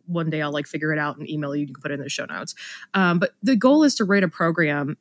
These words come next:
that basically wins against other programs. And it's kind of like a rock, paper, scissors thing. So, like, uh, you can, you can either choose to, like, attack,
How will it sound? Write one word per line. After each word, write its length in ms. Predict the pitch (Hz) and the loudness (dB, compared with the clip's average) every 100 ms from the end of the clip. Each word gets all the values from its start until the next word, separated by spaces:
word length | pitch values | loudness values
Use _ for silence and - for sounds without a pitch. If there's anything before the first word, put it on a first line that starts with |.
| - | -6
that 140 | 156 | -2
basically 440 | 175 165 175 170 | 0 0 -2 0
wins 600 | 156 165 175 170 170 170 | 2 2 2 2 2 2
against 340 | 165 156 151 - | 0 -2 -4 -4
other 200 | 156 143 | -4 -4
programs. 600 | - 156 147 - 131 - | -4 -4 -4 -8 -8 -8
And 200 | - 156 - | -8 -8 -8
it's 160 | 170 | -8
kind 180 | - 202 | 0 0
of 60 | 170 | 2
like 120 | 165 | 0
a 60 | 151 | -2
rock, 280 | 147 143 - | -4 -6 -6
paper, 260 | 147 - | -6 -6
scissors 420 | - - - 90 - | -8 -8 -10 -10 -12
thing. 220 | - 160 | -14 -12
So, 140 | - | -8
like, 160 | 151 151 | -6 -6
uh, 80 | 147 | -6
you 140 | 185 175 | -4 -2
can, 220 | 160 147 - - - | -4 -6 -10 -20 -12
you 100 | - | -8
can 140 | 175 180 | -2 0
either 180 | 185 165 | 2 2
choose 280 | - 185 | 0 -2
to, 100 | - | 0
like, 160 | 156 139 | -2 -2
attack, 500 | 131 - 226 208 - | -4 0 2 2 0